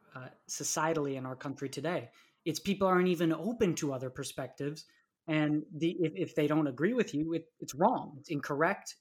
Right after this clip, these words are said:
It's immoral <laughs> to a certain extent, uh, for certain issues. Uh, it's one of the biggest issues in our world today. And I truly wish it was something that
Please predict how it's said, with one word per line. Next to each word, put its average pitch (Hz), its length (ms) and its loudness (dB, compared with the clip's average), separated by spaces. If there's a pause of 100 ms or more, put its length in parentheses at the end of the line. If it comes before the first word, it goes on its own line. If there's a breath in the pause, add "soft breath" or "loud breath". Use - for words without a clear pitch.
It's - 380 -6 (640)
immoral 175 640 4 (140)
<laughs> 220 180 0
to 180 100 0
a 156 60 0
certain 170 260 -4
extent, 139 380 -8 (420 soft breath)
uh, 143 380 -2
for 139 100 -6
certain 160 320 -6
issues. 120 320 -12 (160)
Uh, 185 40 0
it's 190 240 4
one 226 100 8
of 214 60 6
the 208 80 8
biggest 180 320 4
issues 147 340 0
in 143 80 -2
our 139 100 -2
world 135 280 -6
today. 135 240 -6
And 131 120 -8
I 127 120 -10 (260)
truly 180 460 4
wish 151 240 2
it 151 80 -8
was 143 160 -6
something 143 420 -4
that 131 300 -8